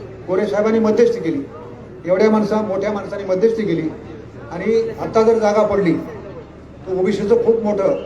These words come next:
बहुजनांचं खूप मोठं नुकसान होईल, ते नुकसान टळावं म्हणून मी माघार घेतली.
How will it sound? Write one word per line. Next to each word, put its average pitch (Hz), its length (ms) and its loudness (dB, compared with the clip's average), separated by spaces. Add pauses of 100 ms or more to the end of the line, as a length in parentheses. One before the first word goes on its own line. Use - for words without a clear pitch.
(180)
बहुजनांचं 208 520 0
खूप 220 160 2
मोठं 214 160 -2
नुकसान 220 280 2
होईल, 165 200 2 (540)
ते 202 40 -4
नुकसान 202 440 4
टळावं 214 420 4 (680)
म्हणून 214 180 -4
मी 220 120 0
माघार 185 280 2
घेतली. 156 300 -4